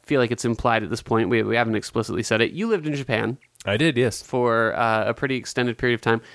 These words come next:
Speaker 1: W-, most people know that 'cause you won't shut the fuck up about it.
Speaker 2: I know. I'm
Speaker 1: Yeah.
Speaker 2: insufferable.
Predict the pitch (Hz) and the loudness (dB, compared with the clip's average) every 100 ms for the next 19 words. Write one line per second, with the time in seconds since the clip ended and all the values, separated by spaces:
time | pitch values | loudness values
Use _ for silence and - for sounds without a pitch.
0 | - - _ - 123 98 90 147 196 247 | -20 -20 _ -12 -8 -6 -6 -4 0 0
1 | - 170 139 120 110 113 - 117 117 147 | 0 0 2 2 4 2 0 -4 0 2
2 | 147 - 131 135 110 - 127 120 117 113 | 0 -2 0 0 -2 -4 0 0 2 0
3 | - - - - 101 104 85 90 98 123 | 0 -4 -2 -2 0 2 2 0 2 2
4 | - 120 101 90 85 | 2 0 0 -4 -8